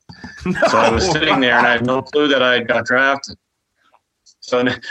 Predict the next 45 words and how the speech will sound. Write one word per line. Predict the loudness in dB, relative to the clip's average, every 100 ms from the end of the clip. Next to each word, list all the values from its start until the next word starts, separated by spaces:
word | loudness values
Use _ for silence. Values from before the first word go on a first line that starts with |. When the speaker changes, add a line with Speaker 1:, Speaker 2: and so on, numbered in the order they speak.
| -4
Speaker 1:
I | 0
looked | 0 0
up | 0 0
at |
the | -2
screen, | 0 0 2
and | 2
I | 0
seen | 0 0
my | 2 2
name, | 2 0 2
and |
I | 2
was | 0
like, | 0
"Oh, | 0
my." | 2 0 0
So | -2 0 0
I |
stood | 0 0 2 2
up, | 0 0
and | -2
I, | 0 -2 -4 -6
people | -4 -2 -4
were | -4
booing | -2 0 0 2
me | 2
as | 2
I | 0
was | -2 0
going | 0 2
down | 2 2 0
the |
stairs | -2 0 2 4 2 0
and | -4 -2
booing | 0 2 2
me | 2
as | 0 0
I |
went | 0 -2 -2
down | -2 0
to | -2
the | -4
table. | -6 -2 0 0 -2 -2
And | -2